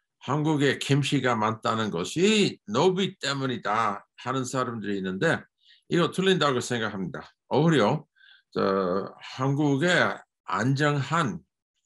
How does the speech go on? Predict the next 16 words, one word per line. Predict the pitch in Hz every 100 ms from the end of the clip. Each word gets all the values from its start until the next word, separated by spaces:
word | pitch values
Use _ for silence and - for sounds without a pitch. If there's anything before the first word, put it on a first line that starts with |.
| _ _ _ _ _
평화스러운 | - 110 123 131 135 127 127 117
역사 | 127 147 - 151 - -
때문에 | 101 90 82 98 156 110 -
김이박 | - 127 131 - - 101 135 _ _ _ -
왕가가 | 92 117 113 95 90 98 82 78 104 131 -
이렇게 | 95 104 104 87
많다는 | 95 101 98 95 95
것을 | 80 - 104
주장합니다. | - 107 104 90 87 92 90 110 - _ _ _ - - -
아, | 107 104 98 -
오늘 | 156 180 160 170 113
제가 | - 143 135 -
보여주려고 | 156 151 139 135 127 120
한 | 113 110
것이, | 107 104 160 107 - _ _ _ _ _ _ _ -
아, | 101 95 90 90